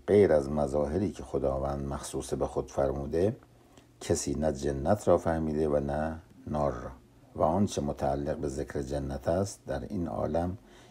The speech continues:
که مبدأ کل عوالم و منتهی الیه کل عوالم است، که کل در مقام عرش حقیقت باشد که اول متجلی به تجلی اوست، چنانچه در دعای عرفه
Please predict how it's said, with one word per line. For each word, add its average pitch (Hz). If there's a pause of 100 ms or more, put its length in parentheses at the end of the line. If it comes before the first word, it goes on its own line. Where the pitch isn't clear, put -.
که -
مبدأ 71
کل 80
عوالم 69
و 69
منتهی 69
الیه 90
کل 71
عوالم 71
است، 104 (760)
که -
کل 98
در 80
مقام 76
عرش 69
حقیقت 71
باشد - (580)
که -
اول 71
متجلی 73 (100)
به -
تجلی 73
اوست، 85 (720)
چنانچه 90
در 71
دعای 76
عرفه 73